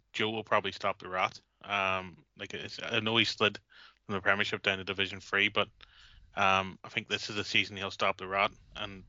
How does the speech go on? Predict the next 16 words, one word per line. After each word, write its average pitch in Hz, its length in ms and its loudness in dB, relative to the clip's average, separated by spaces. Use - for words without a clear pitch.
you 123 100 -12
know, - 180 -10
probably 104 400 2
win 98 220 -2
the 101 80 -4
division. 107 480 -2
Um, 101 640 4
the 113 60 -10
rest 113 200 2
of - 40 -10
them, 120 100 -8
basically, 104 600 -4
Storm, 127 540 -2
um, 104 500 2
I, 117 260 4
I, 110 160 4